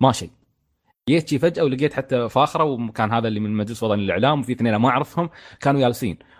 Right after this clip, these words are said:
وحاطين الم-، المسرح الصغيرون هذا، عاقينه شي في زاوية المعرض، ما حد يدري عنه، غير إن إضاءة المعرض كانت سيئة. زين، أحس بكآبة شي وأنا أمشي في شي ظلام، ما أدري، حطوا ليتات شوي.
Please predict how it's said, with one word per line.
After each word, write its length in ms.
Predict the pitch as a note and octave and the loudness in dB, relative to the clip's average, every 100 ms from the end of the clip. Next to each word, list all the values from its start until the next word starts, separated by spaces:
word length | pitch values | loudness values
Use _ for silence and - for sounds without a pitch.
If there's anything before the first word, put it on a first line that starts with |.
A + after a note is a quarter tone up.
| - | -6
وحاطين 760 | G2+ - - C#3 - G#3+ A3 | -6 -4 2 2 2 -2 0
الم-، 180 | D#3+ C#3+ | 2 0
المسرح 400 | D#3 C#3 D#3 E3 | 0 -2 0 -2
الصغيرون 440 | - - C#3 E3 D3 | -4 -4 -2 0 0
هذا، 200 | E3+ B2 | 2 2
عاقينه 420 | A#2 A#2+ F3 D3 | 2 -2 -4 -2
شي 80 | E3+ | -4
في 60 | |
زاوية 280 | A2+ D#3 E3 C3+ | -2 0 0 0
المعرض، 320 | C3+ C#3 A#2 | -2 0 -2
ما 80 | C#3+ | -4
حد 120 | C3 | -4
يدري 200 | A#2 G#2+ | -4 -2
عنه، 240 | G2+ E2 - _ - - | -2 -4 -10 _ -20 0
غير 140 | C3 F#3+ | 2 2
إن 80 | |
إضاءة 320 | E3+ C#3+ C3+ C3+ | 0 -2 -2 -2
المعرض 260 | C#3 C3 | -4 -4
كانت 260 | B2 A2+ A2+ | -4 -4 0
سيئة. 440 | E3+ D3 C#3+ D3+ _ - | -2 0 -4 -8 _ -10
زين، 360 | G#2 A#2 A#2+ | -4 -2 -2
أحس 300 | - - - | -2 -4 -4
بكآبة 520 | - - C#3 C#3+ D3 C3 | -8 -6 0 2 2 0
شي 120 | C3 | -2
وأنا 140 | B2 | -2
أمشي 300 | B2 B2 A2+ | -2 -4 -6
في 200 | G#2+ - - | -10 -20 -12
شي 160 | - C3+ | -2 0
ظلام، 340 | A#2+ C#3+ B2+ | 2 2 2
ما 60 | C3 | 0
أدري، 180 | A2+ G#2+ G#2+ | -2 -6 -10
حطوا 240 | - F#3+ F3+ | -8 -2 2
ليتات 300 | C#3+ C#3+ B2 | 2 0 -6
شوي. 280 | - G#2+ | -6 -8